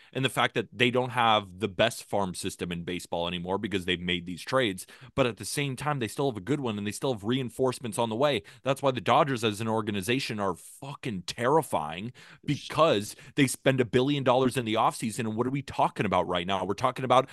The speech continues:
a guy who's forming a lane for himself at twenty-three years old, who hasn't played a game of triple A yet, but is hitting big league pitching in spring training right now.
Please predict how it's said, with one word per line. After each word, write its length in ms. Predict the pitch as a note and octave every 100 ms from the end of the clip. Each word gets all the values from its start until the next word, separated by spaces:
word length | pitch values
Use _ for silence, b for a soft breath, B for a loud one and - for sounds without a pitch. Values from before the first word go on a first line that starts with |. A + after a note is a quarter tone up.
| B -
a 60 |
guy 400 | B2 B2+ C3+ C3+
who's 220 | A#2+ B2
forming 400 | - B2+ C#3 C#3
a 40 | C3+
lane 360 | B2+ C#3 F3+
for 180 | F3 C3+
himself 380 | B2+ - C3 C3
at 80 | C3+
twenty-three 540 | - D3 D#3 D3 D#3
years 180 | D#3 D3+
old, 240 | G3+ G3+ b b
who 60 | -
hasn't 180 | F#3 D#3
played 140 | G3+
a 60 | F3+
game 180 | F#3+ F3+
of 80 |
triple 340 | - G3 - G3
A 40 |
yet, 260 | A#3+ G#3+ G3 b _
but 80 | F#3+
is 140 | F3 -
hitting 380 | C#3 F3 F3
big 180 | C#3 D3+
league 220 | D#3+ D3+
pitching 300 | C#3+ D3 D3+
in 60 | C#3+
spring 280 | - D3 C#3
training 340 | - D#3 D#3+
right 180 | G#2 F2+
now. 200 | F2 D2+